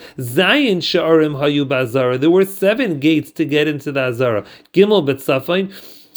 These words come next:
three on the north, Gimel Bedarim, three on the south, Ve'echad B'mizrach, and one on the east. Ching, ching, ching, seven. So why are we saying that there was five Levium for the five gates of the Azara? There's seven.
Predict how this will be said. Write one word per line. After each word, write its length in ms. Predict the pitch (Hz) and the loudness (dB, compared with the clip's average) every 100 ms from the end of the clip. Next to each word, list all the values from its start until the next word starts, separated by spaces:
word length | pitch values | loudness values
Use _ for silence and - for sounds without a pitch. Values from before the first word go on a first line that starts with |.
| - | -18
three 460 | - 170 196 220 | -4 -2 2 4
on 160 | 175 156 | 4 2
the 80 | 135 | 2
north, 400 | 139 156 202 - _ _ | 4 4 4 -6 _ _
Gimel 320 | 226 220 160 | 0 2 2
Bedarim, 560 | 135 127 147 185 214 190 _ | 0 0 0 0 -4 -10 _
three 260 | - 220 | -4 2
on 140 | 202 139 | 2 2
the 100 | 110 | -4
south, 440 | - 156 185 190 | -2 0 0 -2
Ve'echad 440 | 131 151 196 180 151 | -4 0 2 0 -2
B'mizrach, 520 | 156 226 160 170 185 | -2 -2 0 0 0
and 120 | 175 | 0
one 180 | 156 175 | 0 0
on 100 | 185 | 0
the 80 | 208 | 0
east. 380 | 247 - - - _ _ | 0 -2 -6 -20 _ _
Ching, 200 | - 185 | -6 -4
ching, 260 | 151 170 151 | -2 -4 -2
ching, 380 | 214 254 254 220 | -2 -2 -6 -12
seven. 640 | - 240 285 226 107 110 _ _ _ | -6 0 0 0 -4 -10 _ _ _
So 280 | - 180 170 | 0 4 4
why 380 | 165 143 170 226 | 2 -2 -2 0
are 40 | |
we 140 | 233 196 | -2 -4
saying 320 | - 285 247 | -2 -2 0
that 140 | 165 | -2
there 100 | 170 | 2
was 160 | 165 - | 0 0
five 340 | - 175 233 | -4 0 0
Levium 460 | 185 143 147 139 135 | 0 -2 -2 -4 -6
for 100 | 143 | -8
the 100 | 131 | -8
five 360 | - 135 127 | -4 -4 -2
gates 240 | 127 120 - | -2 -4 -4
of 80 | 123 | -4
the 180 | 117 | -4
Azara? 260 | 104 117 127 | -2 -2 0
There's 160 | 175 165 | -2 -2
seven. 460 | 190 202 208 156 | 0 0 -2 -8